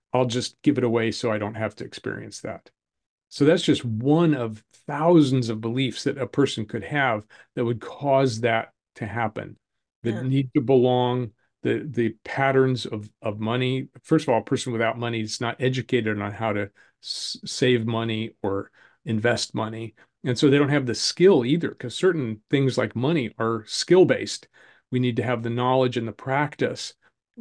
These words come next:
Speaker 1: and build a skill so that we can manage money well. Uh, uh, m-, many of my students are coaches and they come and they say, "Well, I'm not good at marketing."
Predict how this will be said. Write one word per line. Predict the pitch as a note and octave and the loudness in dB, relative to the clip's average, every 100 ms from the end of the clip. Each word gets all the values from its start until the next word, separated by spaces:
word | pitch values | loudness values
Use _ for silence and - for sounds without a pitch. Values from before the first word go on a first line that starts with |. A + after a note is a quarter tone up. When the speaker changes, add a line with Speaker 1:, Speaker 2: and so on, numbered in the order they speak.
| E3+ | -6
Speaker 1:
and | B2 A#2 | -6 2
build | C#3+ C3 | 4 4
a | A2+ | 2
skill | - - F3+ F#3 G2+ G#2+ - _ | -6 2 4 6 2 -2 -12 _
so | - D3 | -4 0
that | C3+ | 2
we | C3 | 0
can | C3 - D#3 E3 D#3 | -2 -2 2 6 6
manage | C3 A2 G2+ - | 4 0 -6 -8
money | A2 A2 | -10 -10
well. | G#2+ A2 - - _ _ - _ A#2+ | -10 -8 -10 -14 _ _ -20 _ -2
Uh, | |
uh, | A2 A#2+ C3 D3+ | 0 0 -4 -6
m-, | C#3 D#3 B2+ | -8 -8 -8
many | C#3 C3+ C3+ A#2 - | -2 0 0 -2 -6
of | B2 | -6
my | A#2 A#2+ B2 A#2+ - | -2 0 -2 -4 -14
students | - C#3+ A#2 A2 - | -2 0 0 -2 -4
are | A2 G#2 | -4 -6
coaches | - C3 A#2+ B2 A2 | -2 0 2 0 -2
and | A2 | -4
they | G#2+ | -6
come | G#2 B2 A2+ | -6 -6 -4
and | |
they | A2 | -6
say, | - | -4
"Well, | A#2 A2+ A#2+ - | -2 -2 -4 -2
I'm | C#3+ | 2
not | D#3 C3 | 2 2
good | D3 | 0
at | A#2+ | 0
marketing." | A#2 A2 - - A#2 | -2 -4 -6 -10 -12